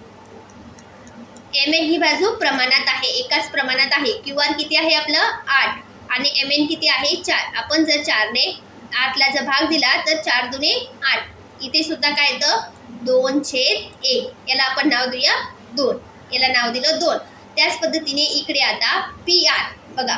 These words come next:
पीआर, याला प्रमाणात कुठली बाजू आहे, एलएन. आता पीआर आपल्याला किती दिलेली आहे? दहा. एलएन आपल्याला किती दिलेली आहे? पाच. आता पाच एक पाच, पाच दुने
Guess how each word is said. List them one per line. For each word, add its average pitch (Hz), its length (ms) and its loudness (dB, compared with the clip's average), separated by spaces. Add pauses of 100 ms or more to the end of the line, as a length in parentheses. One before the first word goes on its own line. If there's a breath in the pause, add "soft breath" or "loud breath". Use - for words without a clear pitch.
(120)
पीआर, 285 1000 -2 (680)
याला 277 140 2
प्रमाणात 302 440 0
कुठली 311 260 0
बाजू 294 300 0
आहे, 254 280 2 (280)
एलएन. 277 1300 -2 (880)
आता 320 180 0
पीआर 330 300 2
आपल्याला 330 280 4
किती 330 200 -2
दिलेली 320 320 2
आहे? 302 420 2 (180)
दहा. 285 480 0
एलएन 285 340 0
आपल्याला 311 240 0
किती 311 220 -4
दिलेली 311 280 -2
आहे? 285 300 0
पाच. - 520 -4
आता 247 200 -2
पाच 247 300 -2
एक 254 160 -2
पाच, 277 440 -2
पाच 233 300 -2
दुने 285 440 -2